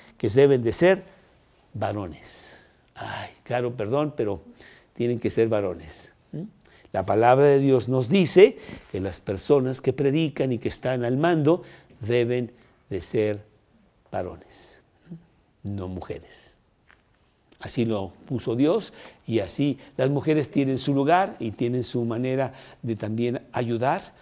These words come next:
pero la predicación viene de los varones. Uno. Dos, <clears throat> eh,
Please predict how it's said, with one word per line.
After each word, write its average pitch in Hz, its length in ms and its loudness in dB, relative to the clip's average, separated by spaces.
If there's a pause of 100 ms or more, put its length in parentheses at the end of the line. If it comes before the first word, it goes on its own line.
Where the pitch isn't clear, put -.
(200)
pero 104 200 -4
la 98 140 -4
predicación 104 720 -4
viene 104 400 -4
de 98 180 -6
los 95 380 -6
varones. 113 540 0
Uno. 123 300 -2 (260)
Dos, - 840 4 (760)
<clears throat> - 60 -8 (2000)
eh, 113 360 2